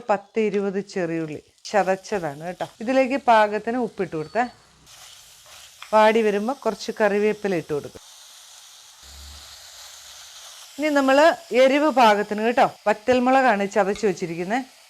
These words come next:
ഞാനൊരു എട്ട് ഒമ്പത് വച്ച-, വറ്റൽമുളക് എടുത്തു. കാര്യം എന്ന് വെച്ചാ കുറച്ച് എരിവ് വേണമല്ലോ, മീനല്ലേ. അതുപോലെ തന്നെ കുറച്ച് ഒരു കാൽ സ്പൂൺ മഞ്ഞൾപ്പൊടി.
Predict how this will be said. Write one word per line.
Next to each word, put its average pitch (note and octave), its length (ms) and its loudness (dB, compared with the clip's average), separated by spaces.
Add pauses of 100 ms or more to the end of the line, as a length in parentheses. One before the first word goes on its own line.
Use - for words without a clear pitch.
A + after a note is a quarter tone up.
(320)
ഞാനൊരു C4+ 400 4 (400)
എട്ട് - 320 -2 (120)
ഒമ്പത് A#3+ 440 0
വച്ച-, F#3+ 320 -2 (120)
വറ്റൽമുളക് F#3+ 560 -2
എടുത്തു. C#3 200 -10 (400)
കാര്യം G3+ 220 0
എന്ന് G#3 140 -4
വെച്ചാ A3+ 200 -2 (880)
കുറച്ച് B3 400 -2
എരിവ് A3+ 240 2 (100)
വേണമല്ലോ, E3+ 420 -2 (240)
മീനല്ലേ. F#3+ 400 -6 (280)
അതുപോലെ A#3 340 4
തന്നെ G#3+ 200 -2 (320)
കുറച്ച് G#3+ 480 -6 (180)
ഒരു A#3+ 120 0 (180)
കാൽ A3 220 6 (140)
സ്പൂൺ C4+ 320 -6 (520)
മഞ്ഞൾപ്പൊടി. F3+ 580 -4